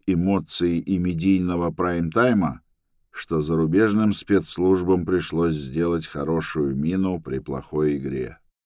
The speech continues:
Они приготовили несколько мемо-роликов от первого лица, где Ходорковский отдыхает в бассейне швейцарской виллы в окружении девочек в бикини.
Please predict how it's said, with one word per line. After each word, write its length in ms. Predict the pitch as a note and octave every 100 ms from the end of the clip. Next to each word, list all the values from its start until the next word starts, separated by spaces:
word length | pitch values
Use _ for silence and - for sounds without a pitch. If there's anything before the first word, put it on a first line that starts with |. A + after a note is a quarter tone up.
| _ _ _ _ _ _ _ _ _ -
Они 260 | D#2+ F#2
приготовили 760 | F2+ F#2+ F2+ F#2 F#2+ F#2 F#2 F2+
несколько 840 | F#2+ F#2+ - F#2 E2 F#2 F2+ F2 -
мемо-роликов 960 | F#2 F#2 F#2 F2+ G2+ G#2+ F2 D#2+ D2+ D#2
от 160 | C#2+
первого 400 | - D#2+ D#2+ D#2
лица, 560 | D#2 D#2 D#2 G2 G2+ F2+
где 280 | C#2+ C#2+ D2+
Ходорковский 840 | - D#2 D2 D2+ F#2 F2 - D#2+
отдыхает 640 | C#2 C2 D2 - E2 C#2+ D2
в 80 |
бассейне 640 | C#2 C#2+ - F2 F2 F2 E2
швейцарской 760 | D#2+ D#2 - D2+ B1+ - D2 C2+
виллы 440 | D#2+ G2 G2 F#2
в 60 | E2
окружении 720 | C#2+ D2+ B1+ D2 D#2 D2+ C#2+
девочек 600 | C2 D2+ D#2 D2 - D2
в 100 | C#2+
бикини. 720 | D2 D#2+ - G2+ F2+ D2+ -